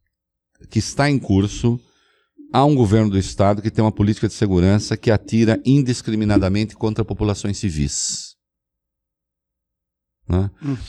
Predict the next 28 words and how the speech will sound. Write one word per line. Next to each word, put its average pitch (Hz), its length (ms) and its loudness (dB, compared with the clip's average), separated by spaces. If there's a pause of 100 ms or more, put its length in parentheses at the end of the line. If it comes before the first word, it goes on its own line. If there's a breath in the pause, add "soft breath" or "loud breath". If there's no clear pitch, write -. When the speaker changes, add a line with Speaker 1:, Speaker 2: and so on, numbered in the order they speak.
(220 loud breath)
Speaker 1:
De 113 160 2
novo, 98 500 4 (380 soft breath)
"Pô, 185 380 6
mas 156 440 2 (220 loud breath)
parece 175 500 2
coisa 170 320 4
da 170 140 2
esquerda." 135 480 4
Só 175 240 0
um 190 80 4
imbecil 180 720 2
deve 107 240 4
achar 104 260 2
que 120 100 -2
proteger 120 760 4
a 110 80 6
vida 98 340 2
humana 104 540 4
é 92 100 2
coisa 101 380 2
de 104 60 -14
esquerda. 107 500 2
Proteger 104 460 2
a 127 40 4
vida 117 220 2
humana 110 280 4
é 127 40 0
coisa 123 600 4